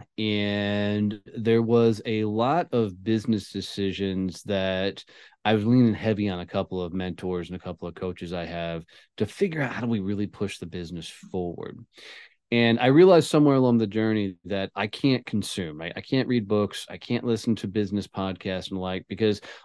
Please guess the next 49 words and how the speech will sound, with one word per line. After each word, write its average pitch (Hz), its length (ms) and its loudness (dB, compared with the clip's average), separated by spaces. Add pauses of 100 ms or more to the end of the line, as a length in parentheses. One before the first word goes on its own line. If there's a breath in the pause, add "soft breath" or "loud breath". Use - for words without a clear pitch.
(160 loud breath)
unintentionally, 135 880 4
everything, 160 320 2
like, 131 160 2
became 117 300 0
the 98 60 -2
silver 95 380 -4
bullet. 82 420 -6 (240 soft breath)
I'd 117 180 2
read 135 180 8
a 120 40 6
book 123 380 6
and 107 160 0
all 110 140 2
of 110 80 0
a - 20 -12
sudden, 107 400 0
like, 98 200 -4
the 95 100 -2
whole 135 160 2
business 104 460 2
would 87 100 -12
be 95 100 -4
turned 104 360 -2
after 92 280 -8
the 90 100 -6
advice, 87 400 -6
whatever 85 240 -8
I 85 60 -6
just - 160 -16
read 85 160 -10
in 80 60 -14
that 76 160 -10
book, 82 260 -10
right? 82 260 -8
So 98 360 -2 (580 loud breath)
as 131 220 6
I'm 135 100 8
in 127 80 8
a 123 60 4
growth 120 320 4
phase, 104 280 0
I'm 101 80 -2
like, 95 160 -4
"I 95 60 -6
gotta 107 160 0
turn 104 260 -2
off 92 160 -4
the 95 60 -4
noise," 107 500 0